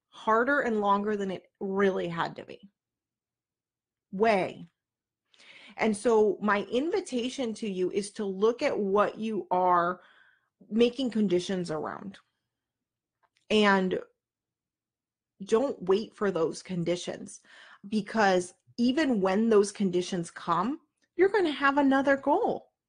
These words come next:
You're gonna have something else. And so what happens is your brain, I te-, I teach mindset mastery, right? So it's basically you are learning to manage the thoughts you're having that you are coming from the primal part of your brain.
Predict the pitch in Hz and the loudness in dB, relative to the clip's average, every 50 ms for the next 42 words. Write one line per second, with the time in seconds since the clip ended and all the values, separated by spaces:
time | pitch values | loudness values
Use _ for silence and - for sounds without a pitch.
0 | _ _ _ _ _ _ - _ - 214 226 302 330 339 339 339 311 277 262 277 | _ _ _ _ _ _ -20 _ -4 -2 0 0 2 2 2 2 2 0 0 0
1 | 262 247 240 - 277 247 240 233 - 247 226 240 247 294 320 240 - 226 - - | 0 0 0 0 0 0 0 0 -2 -2 -2 0 0 0 0 0 0 -2 -6 -14
2 | - - - _ _ _ - - - - _ - 226 240 240 233 - 262 233 233 | -16 -18 -18 _ _ _ -20 -20 -20 -14 _ -2 0 0 0 2 4 4 4 6
3 | 214 220 226 220 226 240 285 - - - 311 262 226 220 214 208 202 196 196 208 | 6 4 2 2 0 -2 -4 -4 -2 -2 -4 -2 0 2 2 2 2 0 0 0
4 | 240 262 294 294 262 214 196 180 - - - 226 226 - 247 262 269 - - 226 | 0 0 2 0 0 0 0 -2 0 0 0 0 0 -2 -4 -6 -4 -2 0 -2
5 | 240 240 - 269 240 - - 220 208 202 196 208 208 202 214 185 - 175 160 170 | -2 -2 -4 -6 -6 -6 -4 -2 0 2 2 2 2 0 -2 -2 -2 -2 -4 -6
6 | - - - 170 165 165 170 180 180 - - 190 190 185 - - - - 220 226 | -8 -10 -10 -8 -4 -2 -2 -2 -2 0 0 2 2 0 0 -4 -6 -4 -2 -2
7 | 254 254 - 269 226 - - 208 208 196 180 175 175 190 208 220 220 - - - | -2 -2 -2 -4 -4 -4 -4 -4 -4 -4 -4 -4 -2 0 0 0 0 0 0 2
8 | 185 185 180 175 175 - - - - - _ _ - 208 208 233 240 254 277 277 | 2 2 2 2 0 -2 -6 -16 -20 -20 _ _ -2 4 4 6 6 6 4 0
9 | 262 - - 254 214 208 202 190 160 165 190 208 233 240 220 - 214 190 202 - | 0 0 0 2 4 4 4 4 4 4 4 2 2 0 0 0 -2 -2 -2 0
10 | 185 170 147 - - - 208 190 170 165 - 170 139 156 170 208 233 294 339 359 | 2 2 2 2 0 -2 -2 -2 -2 -2 -2 -2 -2 0 0 0 0 0 -2 -4
11 | 370 359 _ _ _ _ _ - 196 190 208 196 185 - 202 208 202 196 196 - | -4 -6 _ _ _ _ _ -6 0 2 4 4 4 2 2 4 4 4 4 4
12 | - 196 202 196 196 - - 220 233 247 254 254 247 - - 214 196 196 190 190 | 2 2 2 2 0 -2 -4 -2 -2 -2 -2 -4 -4 -4 0 2 2 2 2 0
13 | 196 196 220 214 196 185 185 185 - - 208 196 190 190 190 190 196 180 165 170 | -2 -6 -6 -4 -4 -4 -4 -4 -4 -2 0 2 2 2 0 0 0 0 0 0
14 | 170 180 180 180 - 92 - | 0 -2 -2 -2 -4 -6 -6